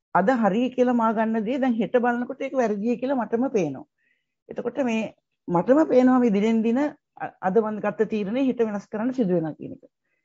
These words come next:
ඉතින් මං හිතනවා ස්වාමීන් වහන්සේ ඒක තමයි මේ අපේ අසරණකම කියන එක ස්වාමීන් වහන්සේ අපිට නිතර මතක් කරන, අ,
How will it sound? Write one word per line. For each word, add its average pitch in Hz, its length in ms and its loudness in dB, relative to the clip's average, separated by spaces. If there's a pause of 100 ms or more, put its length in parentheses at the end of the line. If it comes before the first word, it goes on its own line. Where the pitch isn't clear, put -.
(340)
ඉතින් 277 320 4 (360)
මං 220 160 4
හිතනවා 233 360 4
ස්වාමීන් 208 340 -4
වහන්සේ 214 400 2
ඒක 247 140 2
තමයි 226 240 0
මේ 240 120 2
අපේ 220 220 0
අසරණකම 190 580 -2
කියන 180 220 -2
එක 233 160 0
ස්වාමීන් 196 400 0
වහන්සේ 185 280 -4
අපිට 185 160 -8
නිතර 208 300 -2
මතක් 190 300 -4
කරන, 170 240 -2 (720)
අ, 185 80 4